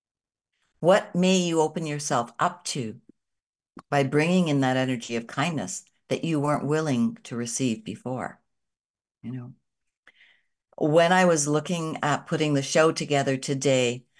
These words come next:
um, one of the oracle cards that I drew talked about, um, living too much in your head. It said, "You're living too much in your head. You're scheming, you're strategizing. You're not allowing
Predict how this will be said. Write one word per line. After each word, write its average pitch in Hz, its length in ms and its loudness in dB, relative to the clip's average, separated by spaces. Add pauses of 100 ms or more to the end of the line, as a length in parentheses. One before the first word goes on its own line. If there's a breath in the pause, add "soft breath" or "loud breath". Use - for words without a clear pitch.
(460 soft breath)
um, 120 400 -6 (240)
one 147 260 2
of 143 100 2
the 135 300 2
oracle 208 400 2
cards 135 420 -2
that 143 140 0
I 131 140 2
drew 135 580 -2 (680)
talked 185 400 -2
about, 147 640 2 (220)
um, 123 560 -4 (160)
living 165 440 2
too 220 220 4
much 180 240 2
in 156 160 -4
your 143 140 0
head. 143 280 -2
It - 80 -4
said, 165 240 0
"You're 156 120 2
living 165 280 2
too 269 140 -2
much 240 240 2
in 165 100 -2
your 156 120 -4
head. 156 260 -2
You're 147 100 0
scheming, 156 720 2 (300 loud breath)
you're 160 200 2
strategizing. 131 1120 2 (760)
You're 160 160 -2
not 160 480 4
allowing 156 1040 2